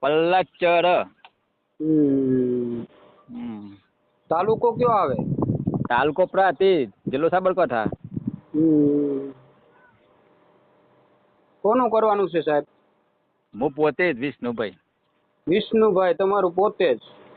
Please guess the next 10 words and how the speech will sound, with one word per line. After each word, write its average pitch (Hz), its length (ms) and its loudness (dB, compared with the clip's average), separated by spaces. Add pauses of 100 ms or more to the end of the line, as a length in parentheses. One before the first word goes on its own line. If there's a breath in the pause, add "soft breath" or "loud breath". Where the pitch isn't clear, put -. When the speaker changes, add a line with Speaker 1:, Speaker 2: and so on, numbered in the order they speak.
(180)
Speaker 1:
હા, 120 320 0
પોતે 113 340 -6
જ. 92 80 -16 (300)
Speaker 2:
ઉંમર 202 280 0
કેટલી 240 300 0
છે 190 120 0
તમારી? 139 360 0 (840)
Speaker 1:
ઉંમર 143 280 0
ચુમ્માલીસ 127 460 -2
વર્ષ. 110 180 -4